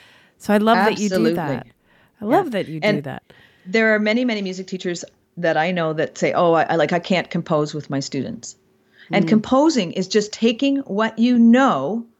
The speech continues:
Speaker 2: and arranging it in some kind of fashion, organized or not. You're
Speaker 1: Mm-hmm.
Speaker 2: just taking what you know and, and,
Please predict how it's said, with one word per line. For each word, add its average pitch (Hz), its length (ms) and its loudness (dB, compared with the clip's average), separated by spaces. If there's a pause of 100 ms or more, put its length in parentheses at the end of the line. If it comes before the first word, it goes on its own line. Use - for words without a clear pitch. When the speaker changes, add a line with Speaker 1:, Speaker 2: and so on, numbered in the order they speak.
(600)
Speaker 2:
and 185 160 0
arranging 185 520 0
it - 280 -12 (360)
in 170 180 -6
some 175 260 -4
kind 170 300 -2
of 160 160 -4
fashion, - 1200 -8
organized 160 600 -4
or 143 200 -4 (100)
not. 185 380 0 (300)
You're 202 140 4
Speaker 1:
Mm-hmm. - 40 2
Speaker 2:
just 190 240 2
taking 233 460 2
what 214 180 -2
you 233 120 4
know 147 280 0
and, 196 220 -2 (300)
and, 185 360 2